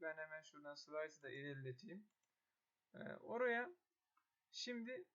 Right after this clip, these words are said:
e, takım elbiseyle gidiyoruz. Yani zaten oraya gittiğiniz zaman sizin, e, yani oradaki göreceğiniz, e, ortamda hani adayların yüzde doksanı,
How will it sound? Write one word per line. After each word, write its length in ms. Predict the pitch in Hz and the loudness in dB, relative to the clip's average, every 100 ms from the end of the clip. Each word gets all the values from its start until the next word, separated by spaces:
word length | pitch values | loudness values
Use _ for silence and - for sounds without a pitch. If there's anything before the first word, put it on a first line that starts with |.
| - | -4
e, 320 | 156 143 139 131 | 4 6 6 6
takım 340 | 175 - 247 | 2 4 8
elbiseyle 680 | 214 180 175 - 202 165 127 - 151 | 8 8 6 8 10 10 8 2 -8
gidiyoruz. 480 | 143 131 151 160 | -2 0 0 4
Yani 220 | 170 160 151 | 6 8 8
zaten 340 | 170 170 170 | 4 4 0
oraya 200 | 170 165 | 2 2
gittiğiniz 520 | 147 143 - 180 180 147 | 0 -6 0 2 2 2
zaman 300 | 135 131 127 | 4 4 2
sizin, 380 | 139 139 226 - _ _ - - _ - | 0 -2 -2 -6 _ _ -20 -20 _ -6
e, 80 | 139 | 0
yani 440 | 127 127 131 139 135 | 2 2 4 4 6
oradaki 640 | 160 175 175 175 190 151 | 8 8 8 6 4 4
göreceğiniz, 640 | 156 170 165 151 135 127 | 6 6 6 4 2 -2
e, 280 | - - - | -8 -10 -4
ortamda 580 | 190 196 170 165 196 226 | 2 2 4 2 4 2
hani 320 | 190 165 143 - | 4 0 -2 8
adayların 560 | 170 196 190 165 151 135 | 10 12 10 8 4 4
yüzde 520 | 135 170 180 151 143 | 2 2 2 4 8
doksanı, 540 | 175 - 151 147 220 | 8 8 0 -2 -4